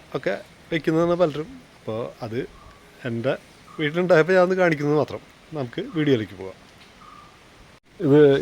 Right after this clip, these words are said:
ഇത്തരത്തിലുള്ളൊരു ഡ്രമ്മിലാണ് ഈ ചെറി പേര വെച്ചിട്ടുള്ളത്. ഇപ്പം ഏകദേശം രണ്ട് മൂന്ന് കൊല്ലം, ഏകദേശം ചുരുങ്ങി രണ്ട് കൊല്ലമെങ്കിലും പഴക്കെത്തിയിട്ടുണ്ട്.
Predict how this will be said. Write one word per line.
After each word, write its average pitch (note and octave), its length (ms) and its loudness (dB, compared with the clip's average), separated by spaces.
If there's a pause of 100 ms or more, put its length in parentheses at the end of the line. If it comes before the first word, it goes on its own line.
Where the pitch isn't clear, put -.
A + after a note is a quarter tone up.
ഇത്തരത്തിലുള്ളൊരു E3 680 6 (280)
ഡ്രമ്മിലാണ് C#3+ 580 10 (400)
ഈ - 20 4 (400)
ചെറി B2 260 6 (120)
പേര B2 180 8
വെച്ചിട്ടുള്ളത്. B2+ 460 2 (1000)
ഇപ്പം - 160 8
ഏകദേശം F3 360 10 (920)
രണ്ട് D#3 280 8 (520)
മൂന്ന് F3 200 6 (240)
കൊല്ലം, D#3 260 8 (320)
ഏകദേശം D3+ 320 2
ചുരുങ്ങി G#3 260 10
രണ്ട് G3+ 180 8
കൊല്ലമെങ്കിലും G#3 400 8
പഴക്കെത്തിയിട്ടുണ്ട്. A#2+ 580 4